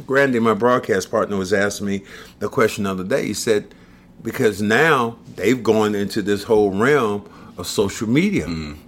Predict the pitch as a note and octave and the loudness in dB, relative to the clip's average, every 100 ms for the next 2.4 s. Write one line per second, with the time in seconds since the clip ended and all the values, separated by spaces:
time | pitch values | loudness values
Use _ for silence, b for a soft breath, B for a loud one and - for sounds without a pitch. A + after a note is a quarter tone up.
0 | - A2+ A2+ G#2+ A#2 A2+ G#2 A2+ G#2+ - | -2 2 2 2 4 4 4 2 2 0
1 | F#2 - G#3 E3+ G#2+ F#2 - G2 - E2+ | -2 0 0 0 -4 -4 -6 -6 -2 -2
2 | - C#2+ D#2+ | -2 -12 -12